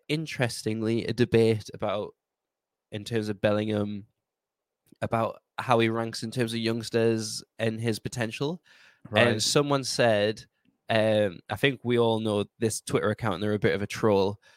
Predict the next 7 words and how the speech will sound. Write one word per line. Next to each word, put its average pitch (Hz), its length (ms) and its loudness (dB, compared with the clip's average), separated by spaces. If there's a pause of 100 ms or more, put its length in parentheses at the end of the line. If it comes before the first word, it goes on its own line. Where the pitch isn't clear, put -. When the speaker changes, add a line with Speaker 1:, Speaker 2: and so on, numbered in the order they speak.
(140)
Speaker 1:
but 120 120 2
they 113 100 4
said 104 320 2
that - 240 0
Bellingham 117 560 2
will 113 420 2
be 110 460 -2